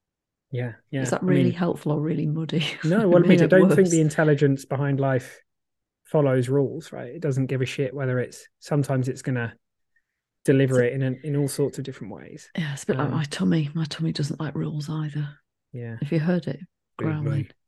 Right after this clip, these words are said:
Speaker 1: I think I might have just
Speaker 2: Yeah.
Speaker 1: heard it then. People are gonna just assume that it's the dogs. You've got the
Speaker 2: Well, all
Speaker 1: perfect
Speaker 2: right, eat
Speaker 1: sound.
Speaker 2: that fucking chair in a minute. <laughs>
Speaker 1: Yeah.
Speaker 2: Whoop.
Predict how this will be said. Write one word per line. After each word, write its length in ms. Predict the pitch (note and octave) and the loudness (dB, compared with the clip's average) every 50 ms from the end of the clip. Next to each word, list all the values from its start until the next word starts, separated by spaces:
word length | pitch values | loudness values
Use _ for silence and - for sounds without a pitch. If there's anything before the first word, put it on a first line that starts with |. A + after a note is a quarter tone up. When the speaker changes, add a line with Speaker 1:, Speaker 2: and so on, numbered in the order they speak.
| _ _ - | _ _ -10
Speaker 1:
I 40 | |
think 120 | C3+ C#3 B2+ | -8 -6 -6
I 60 | A#2+ | -4
might 160 | A#2 A#2+ A#2 | -6 -6 -8
have 100 | B2 C3 | -8 -10
just 200 | - - D3 D3+ D3+ | -8 -8 -8 -8 -10
Speaker 2:
Yeah. 60 | C3+ | -12
Speaker 1:
heard 80 | C3+ | -12
it 100 | C#3 - | -12 -14
then. 240 | - C#3 C3+ C3+ C#3+ - | -14 -14 -14 -14 -12 -4
People 240 | - F3+ E3 F#3+ | -2 0 2 4
are 60 | F#3+ E3+ | 4 4
gonna 180 | E3+ D#3 C#3 B2+ | 4 4 2 2
just 240 | B2+ B2 - - | 2 -2 -4 -4
assume 300 | - - - - B2+ B2 | -12 -12 -8 -6 -6 -6
that 140 | B2 B2 B2 | -6 -6 -8
it's 160 | B2+ - - | -10 -12 -14
the 100 | - - | -16 -18
dogs. 420 | - - C#3 C3+ C3 - - - _ _ _ _ _ - | -16 -14 -14 -16 -16 -18 -20 -20 _ _ _ _ _ -16
You've 80 | D3 - | -10 -8
got 140 | D3+ D3 | -8 -8
the 60 | - - | -6 -4
Speaker 2:
Well, 100 | D#3+ D3 | -4 -2
all 60 | C3+ | -2
Speaker 1:
perfect 220 | E3 D#3+ - - - | -2 -2 -2 0 -2
Speaker 2:
right, 60 | F3+ | -2
eat 80 | C3 | 0
Speaker 1:
sound. 40 | C3 | -2
Speaker 2:
that 120 | E3+ - - | -6 -6 -6
fucking 360 | - F3 D#3 - - C3 C#3 | -4 -4 -4 0 0 0 0
chair 260 | C#3 - G3 F#3+ F#3 | 0 -2 -2 -2 0
in 80 | F3+ - | 0 0
a 40 | - | 0
minute. 280 | C#3+ E3 E3 A2+ - - _ _ _ - - | 0 -2 -2 -4 -6 -10 _ _ _ -4 -4
<laughs> 140 | F3+ - - - - - - - - - - | -4 -4 -4 -10 -12 -12 -12 -12 -12 -6 -6
Speaker 1:
Yeah. 240 | D3+ B2+ A#2 B2+ - _ _ _ _ _ _ _ _ _ _ _ _ - | -4 -4 -4 -8 -12 _ _ _ _ _ _ _ _ _ _ _ _ -4
Speaker 2:
Whoop. 320 | - D#3 E3 G3 F4+ G#4 | 0 2 2 2 2 0